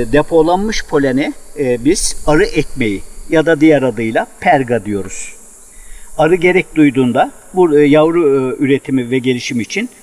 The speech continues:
bunları kullanarak yavruları besliyor. Ve dışarıdan gelen şöyle güneşe doğru tuttuğumda çok daha net görebiliyoruz.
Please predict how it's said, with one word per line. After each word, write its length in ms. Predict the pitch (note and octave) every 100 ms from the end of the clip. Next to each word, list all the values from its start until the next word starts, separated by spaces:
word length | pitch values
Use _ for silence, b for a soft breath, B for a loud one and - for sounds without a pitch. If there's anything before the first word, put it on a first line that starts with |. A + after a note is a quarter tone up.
| -
bunları 300 | D#3+ D3 C#3
kullanarak 600 | C3 C#3+ C3+ A#2+ A2 G3+ -
yavruları 500 | D#3 C3+ A#2 A#2 F#3
besliyor. 480 | D3+ B2 - G2+ F2+ - B B B B - B2+
Ve 240 | D#3 G#3
dışarıdan 500 | F#3 F#3 E3+ G#3 B3
gelen 340 | G3 F3 E3+ D3+
şöyle 280 | - F#3+ E3+
güneşe 460 | D#3+ E3 D#3+ F#3+
doğru 180 | D#3+ D3+
tuttuğumda 460 | - - D3 C#3+ A#3
çok 280 | - G#3+
daha 120 | E3+ D#3
net 240 | C#3 -
görebiliyoruz. 800 | D3 C3+ B2+ A#2 A2 A#2 - -